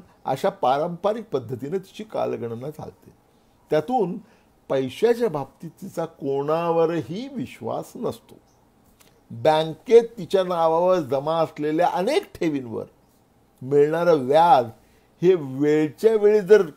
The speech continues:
कॅशमध्ये, नगदी स्वरूपात जर वसूल केलं नाही तर बँकेचे अधिकारी आणि कर्मचारी ते स्वतःच्या खिशात टाकणार असा मातोश्रींचा ठाम समज आहे.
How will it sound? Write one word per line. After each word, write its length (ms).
कॅशमध्ये, 680
नगदी 540
स्वरूपात 500
जर 180
वसूल 440
केलं 280
नाही 540
तर 80
बँकेचे 1040
अधिकारी 640
आणि 100
कर्मचारी 840
ते 340
स्वतःच्या 540
खिशात 300
टाकणार 540
असा 320
मातोश्रींचा 960
ठाम 720
समज 260
आहे. 240